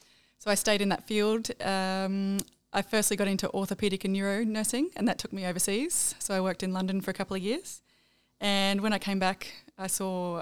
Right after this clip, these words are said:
um, I C U firsthand, and I wanted to get involved in that. So fifteen years later, I'm still an I C U nurse, but I, um, the opportunity came up to be a donation specialist nurse, and I jumped at it, and here we are.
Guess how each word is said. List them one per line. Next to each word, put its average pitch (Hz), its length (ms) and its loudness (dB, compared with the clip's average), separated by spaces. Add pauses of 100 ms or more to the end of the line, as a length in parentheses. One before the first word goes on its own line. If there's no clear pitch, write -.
um, 180 320 -4
I 196 80 0
C 196 160 -2
U 190 180 -4
firsthand, 196 520 -2
and 233 100 2
I 202 40 -2
wanted 190 200 -4
to - 60 -10
get - 100 -4
involved 190 340 -2
in 185 100 0
that. - 180 0 (580)
So 202 220 -6
fifteen 202 420 0
years 185 220 0
later, 208 400 2
I'm 185 240 2
still 202 240 0
an 190 80 0
I 185 80 2
C 196 220 0
U 185 40 0
nurse, 190 500 -2
but - 380 -4
I, 175 480 -2 (260)
um, 180 680 -2
the 196 100 0
opportunity 190 400 0
came 180 260 0
up - 120 0
to 180 100 -4
be 175 140 0
a 170 80 -2
donation 175 560 -2
specialist - 540 -4
nurse, 247 380 -2 (380)
and 190 100 -2
I 175 80 0
jumped 185 300 -4
at 208 80 -4
it, - 220 -8 (260)
and 202 340 -4
here 220 160 -2
we 214 100 0
are. 285 200 -4